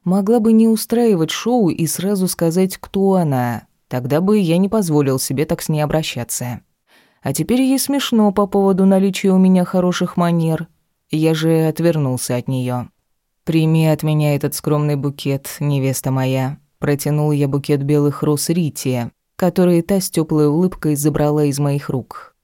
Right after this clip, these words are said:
У них и улыбки разные. У Риты теплая и спокойная, а Камила даже улыбается дерзко. "Спасибо большое, Дамир", ответила Рита. Они прекрасны,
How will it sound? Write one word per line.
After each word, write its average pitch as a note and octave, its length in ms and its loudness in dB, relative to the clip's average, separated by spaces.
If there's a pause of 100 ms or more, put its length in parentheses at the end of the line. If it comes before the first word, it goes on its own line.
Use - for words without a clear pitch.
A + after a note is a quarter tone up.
(580)
У E3 100 2
них G#3 260 4
и - 20 4
улыбки C4+ 500 0
разные. D#3+ 680 0 (260)
У D#3 80 2
Риты G3+ 300 2
теплая F#3 720 0
и C#3+ 80 0
спокойная, D#3+ 1120 0 (280)
а E3 120 0
Камила D#3 520 2
даже D3+ 300 2
улыбается D3 800 2
дерзко. C#3 640 -2 (440)
"Спасибо D3+ 540 -4
большое, C#3 420 -2
Дамир", C#3+ 420 0 (260)
ответила C#3+ 560 -2
Рита. C3+ 460 -4 (320)
Они D#3+ 180 0
прекрасны, C#3+ 800 -4